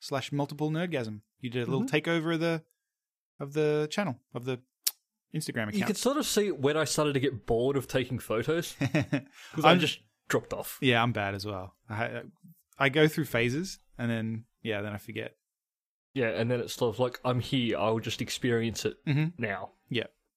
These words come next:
Speaker 1: Yeah,
Speaker 2: And then I'll
Speaker 1: we're,
Speaker 2: forget about it.
Speaker 1: we're one of, we're those weird anomalies in our generation who just don't care about social media at all.
Speaker 2: No.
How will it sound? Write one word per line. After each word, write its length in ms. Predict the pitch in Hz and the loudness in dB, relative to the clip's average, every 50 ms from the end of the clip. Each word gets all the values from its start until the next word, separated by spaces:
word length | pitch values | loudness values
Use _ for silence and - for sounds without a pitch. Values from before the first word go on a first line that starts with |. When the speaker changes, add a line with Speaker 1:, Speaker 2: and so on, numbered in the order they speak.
| _ _ _ - - - - - - _ _ | _ _ _ -20 -20 -20 -20 -20 -20 _ _
Speaker 1:
Yeah, 200 | - 147 156 151 | 6 8 8 10
Speaker 2:
And 80 | 151 170 | 10 10
then 60 | 202 | 10
I'll 60 | 220 | 10
Speaker 1:
we're, 80 | 214 170 | 8 8
Speaker 2:
forget 200 | 135 113 123 113 | 4 2 2 2
about 220 | 107 98 98 98 92 | 2 2 0 0 -2
it. 80 | - - _ _ - - - | -4 -6 _ _ -16 -6 0
Speaker 1:
we're 320 | 156 160 160 156 147 139 - _ _ - | 4 6 8 8 6 4 0 _ _ -14
one 320 | 131 113 113 135 135 127 | -12 -4 -2 0 0 0
of, 80 | 113 113 | 0 2
we're 140 | 147 165 170 | 4 6 8
those 220 | 160 151 131 117 | 8 8 8 6
weird 180 | 120 131 135 123 | 6 4 4 4
anomalies 640 | 123 120 120 120 120 120 120 117 117 113 - - - _ | 4 4 2 2 0 0 0 0 -2 -4 -6 -10 -10 _
in 100 | - 135 | -2 0
our 80 | 123 117 | 0 0
generation 480 | 107 117 113 113 113 113 107 - 123 | 0 0 -2 -2 -2 -2 -4 -4 -4
who 60 | 107 104 | -4 -2
just 200 | 104 113 104 - | -2 -4 -4 -2
don't 200 | - 107 104 107 | -2 -4 -4 -4
care 160 | - 107 107 | -4 -4 -4
about 220 | 104 104 - 107 - | -4 -4 -6 -6 -6
social 300 | - 120 113 - - 120 | -6 -6 -6 -6 -8 -8
media 360 | 117 117 - - - 151 - _ _ - | -8 -8 -8 -8 -10 -12 -14 _ _ -2
at 140 | 131 123 110 | -2 0 0
all. 220 | 107 107 98 101 | 0 -2 -2 0
Speaker 2:
No. 260 | 131 110 107 98 98 | 0 0 0 0 -2